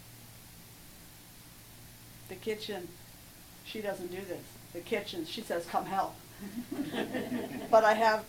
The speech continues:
experienced, you know, s-, the social hall's mine.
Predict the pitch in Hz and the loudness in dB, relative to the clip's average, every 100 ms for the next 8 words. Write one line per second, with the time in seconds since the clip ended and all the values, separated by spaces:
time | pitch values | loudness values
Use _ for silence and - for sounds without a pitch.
0 | - 208 - - 226 214 202 202 233 196 | -4 -6 -6 4 6 6 2 0 0 6
1 | 196 202 - - - - 202 202 208 214 | 6 6 0 -10 -10 -6 -4 2 0 2
2 | 214 196 190 196 190 180 180 185 165 147 | -4 2 4 4 0 -2 2 4 2 -2
3 | 143 143 | -8 -10